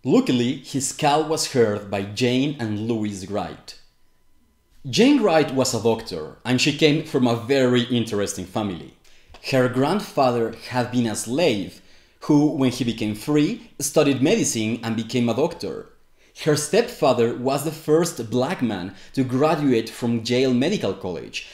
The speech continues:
and her biological father was one of the first men to graduate from Harvard Medical Col-, College. And she herself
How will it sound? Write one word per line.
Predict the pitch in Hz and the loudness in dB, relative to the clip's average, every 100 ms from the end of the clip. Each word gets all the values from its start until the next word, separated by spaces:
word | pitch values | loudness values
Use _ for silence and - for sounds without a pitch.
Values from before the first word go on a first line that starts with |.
| - | -6
and | 139 147 | -2 2
her | 147 | 4
biological | 139 139 160 240 - 139 | 6 6 6 4 4 0
father | - 143 127 131 | 2 2 4 2
was | 131 131 120 | 4 2 2
one | 135 | 0
of | 131 | 0
the | 117 | -2
first | - 180 185 | 0 2 4
men | 147 135 | 4 0
to | 127 | -2
graduate | 117 147 147 123 117 117 | 0 0 0 2 0 -2
from | - 120 113 | -2 -2 -2
Harvard | - 123 120 127 135 | -4 -2 2 2 2
Medical | - 131 - 104 | 2 0 -2 -4
Col-, | - 98 90 - - - | -4 -4 -6 -12 -16 -6
College. | 101 82 87 - - _ _ _ - | -6 -6 -12 -14 -20 _ _ _ -2
And | 143 | 0
she | 147 233 240 | 2 2 2
herself | 196 170 - 247 156 | 2 0 2 4 4